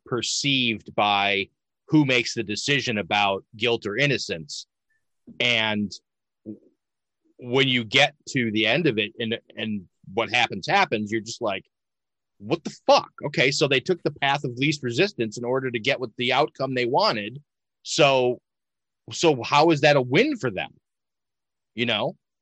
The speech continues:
And it's like, all you did was prove something in your own mind. I didn't feel that, like, they'd proved anything. They didn't get any new evidence. It was all taken from the old evidence,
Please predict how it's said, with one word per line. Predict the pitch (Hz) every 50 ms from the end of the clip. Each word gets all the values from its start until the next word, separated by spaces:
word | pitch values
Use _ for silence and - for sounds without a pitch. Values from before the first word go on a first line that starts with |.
| _ -
And | 143 147
it's | 151 147 147 160
like, | 156 147 139 139 - _ _ -
all | - 151 190
you | 208 196 196 185
did | 160 202 175
was | 170 151 147
prove | - - - 220 240 226 196
something | - - 156 147 147 160 147
in | 151 151 160
your | 156 156 151 156
own | 160 170 160
mind. | 147 165 247 277 - 82 - - - _ _ _ _ _ _ _ _ _ _ _ _ _ _ _ _ _ _ _ _ _ _ _
I | - 123 139
didn't | 160 175 175 135 117
feel | - 160 160 180 170
that, | 147 143
like, | 120 127 110
they'd | 143 135 135 110 -
proved | - 170 196 196 165 127 135
anything. | 120 139 185 247 226 139 - 113 101 101
They | 117 131
didn't | 180 208 165 135
get | - 160 165 147
any | 151 139 135 123
new | 107 101 110 139 175 180 147
evidence. | 110 123 160 160 127 76 80 92 135 156 - - - - _ _ _ _ _ _ _ _ _ _ _ _ _ - -
It | 151
was | 151 143
all | 160 160 180
taken | - - - 180 175 180 170 147
from | 156 151
the | 143 139 143
old | 143 165 202 233 196 127
evidence, | 101 107 98 104 85 101 98 110 151 147 - - -